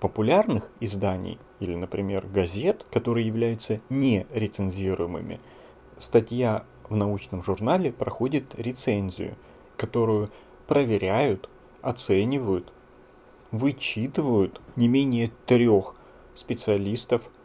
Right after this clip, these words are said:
учёных в вашей области, которые работают не в одном институте с вами. Это чаще всего люди, которые работают в разных странах мира.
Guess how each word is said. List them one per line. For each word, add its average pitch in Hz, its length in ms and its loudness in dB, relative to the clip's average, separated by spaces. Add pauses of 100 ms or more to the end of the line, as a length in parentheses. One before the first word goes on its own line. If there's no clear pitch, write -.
(220)
учёных 104 600 -2 (220)
в 98 60 -8
вашей 95 460 -2
области, 113 560 -2 (480)
которые 139 540 2
работают 113 600 0 (360)
не 117 280 0
в 131 80 2
одном 107 460 2
институте 120 600 -6
с - 120 -10
вами. 92 300 2
Это 170 220 2
чаще 127 340 0
всего 113 300 2
люди, 160 220 0
которые 127 420 2
работают 117 580 -2
в 120 60 4
разных 113 480 2
странах 104 500 -2
мира. 92 320 0